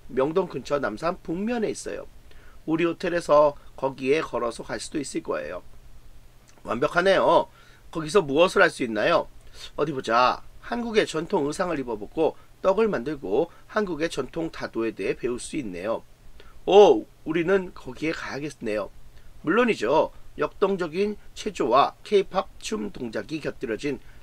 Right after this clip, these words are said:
특별한 태권도 공연도 있다고 하네요. 그거 정말 멋질 것 같아요. 티켓은 어떻게 구하죠? 온라인으로 예약해야 해요. 지금 해봐요.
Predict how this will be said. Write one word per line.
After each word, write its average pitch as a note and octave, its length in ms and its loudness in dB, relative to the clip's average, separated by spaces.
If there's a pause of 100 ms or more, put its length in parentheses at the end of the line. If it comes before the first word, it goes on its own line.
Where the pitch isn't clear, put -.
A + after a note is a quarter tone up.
(120)
특별한 F#3 480 2
태권도 E3+ 400 -2
공연도 B2+ 380 -6
있다고 A2 360 -8
하네요. F2 360 -14 (760)
그거 G3+ 220 4
정말 D#3 260 -6
멋질 C3+ 260 -8
것 F3 80 -2
같아요. C#3+ 540 2
티켓은 - 380 -2
어떻게 D3 260 -4
구하죠? B2 460 2 (340)
온라인으로 F3 640 4
예약해야 C3 380 -2
해요. G#2 460 -6 (320)
지금 D#3+ 340 -6
해봐요. F2+ 480 -10